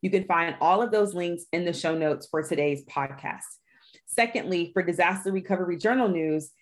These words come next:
if you would like to learn more about the webinars on Wednesdays, upcoming conferences, as well as the Disaster Recovery Journal,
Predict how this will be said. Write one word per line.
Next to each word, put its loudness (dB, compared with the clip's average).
if -2
you 2
would 2
like 2
to -2
learn 0
more 2
about 0
the -4
webinars 0
on 0
Wednesdays, 0
upcoming -2
conferences, 0
as 0
well 4
as -2
the 0
Disaster -2
Recovery -4
Journal, 0